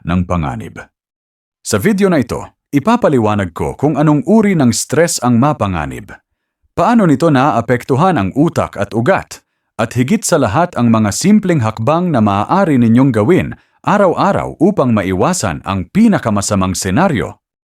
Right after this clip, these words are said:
Ang unang dapat nating talakayin ay ang chronic emotional stress o matagal na emosyonal na tensyon na iniipon ng katawan.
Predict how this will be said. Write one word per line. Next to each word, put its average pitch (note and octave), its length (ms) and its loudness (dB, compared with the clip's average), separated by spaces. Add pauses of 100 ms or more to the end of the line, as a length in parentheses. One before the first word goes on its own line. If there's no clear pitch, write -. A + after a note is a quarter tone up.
(420)
Ang G#2 160 0
unang D#3+ 380 4
dapat G#2 340 -2
nating F#2 380 -2
talakayin G2+ 720 -2
ay F2 220 -2
ang D#2 180 -4
chronic C3 480 0
emotional F#2 600 0
stress - 500 -4 (320)
o E2+ 80 -2
matagal E2+ 480 0
na F2 160 0
emosyonal E2+ 640 0
na D2 140 -2
tensyon A#2 580 0 (240)
na E2+ 80 0
iniipon F2 800 0
ng D2 240 -2
katawan. B1+ 540 -6